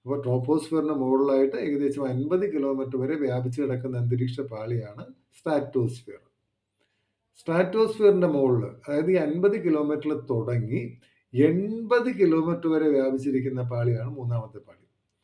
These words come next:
അതാണ് മിസോസ്ഫിയർ. അപ്പൊ മൂന്നാമത്തെ പാളിയുടെ പേര് മിസോസ്ഫിയർ. അത് അൻപത് കിലോമീറ്ററിൽ തുടങ്ങി എൺപത് കിലോമീറ്റർ വരെ വ്യാപിച്ചിരിക്കുന്നു.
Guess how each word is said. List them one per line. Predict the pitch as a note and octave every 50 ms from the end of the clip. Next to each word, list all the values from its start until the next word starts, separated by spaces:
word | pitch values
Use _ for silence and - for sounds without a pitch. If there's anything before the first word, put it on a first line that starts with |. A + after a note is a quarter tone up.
| _ _ _ _ - F3
അതാണ് | F3+ F3+ C#3+ C3 D3+ D3+
മിസോസ്ഫിയർ. | C#3+ C3+ C3+ C3 B2+ - D#3 D3+ D#3+ D3+ A#2+ - - - A2 F#2+ - - - _ _ _ _ _ _ _ _ _ _ _ _ _ _ _ _ _ _ _ _ -
അപ്പൊ | - C3+
മൂന്നാമത്തെ | B2 A#2 A2+ A#2+ C3 C3+ C#3+ D3 D#3
പാളിയുടെ | C3+ C#3 C#3 C#3 C#3 C3+ C#3
പേര് | C3+ C3+ C3 D3 G3+ - - - - _ _ _ _ _ -
മിസോസ്ഫിയർ. | C3+ D3 E3 D#3+ - - F3+ F3+ F#3+ F#3+ G3 G3 - - D3+ C3 A#2 - G#2+ - - _ _ _ _ - D3
അത് | E3+ G#3 A3 -
അൻപത് | D#3 C3+ B2+ C3+ D3 D3+ E3+ F3+ F#3 G3+ -
കിലോമീറ്ററിൽ | D#3+ D3 C#3+ C#3+ C#3+ D3 C#3+ C#3+ D3 D3 C3+
തുടങ്ങി | - C3 B2 A#2 B2 D3 F3+
എൺപത് | G3+ G#3 D3 B2+ A#2+ C3+ C#3+ C#3+ C#3 E3+ E3+ E3+ D#3 C3+
കിലോമീറ്റർ | C3+ B2 A#2+ A#2+ A#2 A#2 A#2 - A#2
വരെ | A#2+ C3+ G3 G#3
വ്യാപിച്ചിരിക്കുന്നു. | G#3+ G3 D#3 B2+ B2 - - - - - _ _